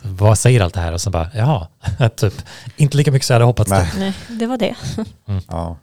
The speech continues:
Speaker 1: Men, eh, och det, jag tänkte också bara säga att oftast, eh, välkastade filmer, alltså det känns som att det är oftast intressanta skådisar i hans filmer och det är kul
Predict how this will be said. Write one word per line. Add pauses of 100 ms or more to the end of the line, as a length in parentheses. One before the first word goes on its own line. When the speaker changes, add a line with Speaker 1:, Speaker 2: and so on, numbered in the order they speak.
(420)
Speaker 1:
Men,
eh,
och
det,
jag
tänkte
också
bara
säga
att
oftast,
eh,
välkastade
filmer,
alltså
det
känns
som
att
det
är
oftast
intressanta
skådisar
i
hans
filmer
och
det
är
kul